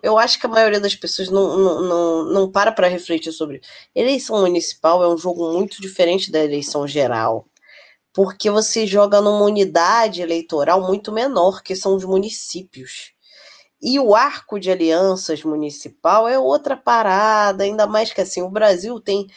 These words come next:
é, pouco mais de cinco mil e quinhentos municípios, né? Que assim,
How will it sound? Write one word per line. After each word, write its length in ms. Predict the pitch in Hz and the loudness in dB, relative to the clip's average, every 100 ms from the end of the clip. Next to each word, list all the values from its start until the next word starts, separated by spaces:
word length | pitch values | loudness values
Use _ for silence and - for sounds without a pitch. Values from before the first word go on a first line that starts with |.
| - _ | -20 _
é, 120 | - 190 | -4 -4
pouco 420 | - 294 302 233 | 0 0 0 -2
mais 320 | 233 240 233 | 2 2 0
de 100 | 214 | -4
cinco 360 | - 220 208 190 | -8 -8 -8 -6
mil 160 | 196 | -6
e 60 | 208 | -6
quinhentos 360 | - 185 190 | -2 -2 -2
municípios, 840 | 180 185 175 - - 165 - - 120 | -4 -4 -4 -6 -8 -12 -14 -14 -8
né? 240 | 147 156 202 _ _ _ _ _ _ _ _ _ _ - | -6 -6 -12 _ _ _ _ _ _ _ _ _ _ -2
Que 80 | 240 | 0
assim, 520 | 240 - 170 135 | 0 -4 -4 -4